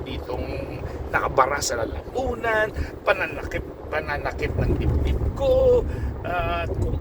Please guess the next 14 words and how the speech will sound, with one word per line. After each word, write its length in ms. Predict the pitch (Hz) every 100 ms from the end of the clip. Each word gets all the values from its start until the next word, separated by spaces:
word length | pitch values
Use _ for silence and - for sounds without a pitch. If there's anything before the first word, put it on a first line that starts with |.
| - 180
ano-ano 480 | 180 - - 175 - -
pa, 480 | 285 - 240 233 214 185
yung 160 | 170
mga 120 | 175 170
parang 300 | 170 180 180
mamatay 560 | 185 180 170 170 165 170
na 160 | 180
yung 80 | 165
pakiramdam 720 | - 151 160 165 160 220 -
ko." 320 | - 440 427 - - - - - - - - - - - - - -
Lahat 240 | 175 240
yun, 480 | - 170 113 110 - - - - - -
mamamanage 1120 | - 180 180 151 117 110 110 175 - - - - - - - -
or 400 | 170 165 185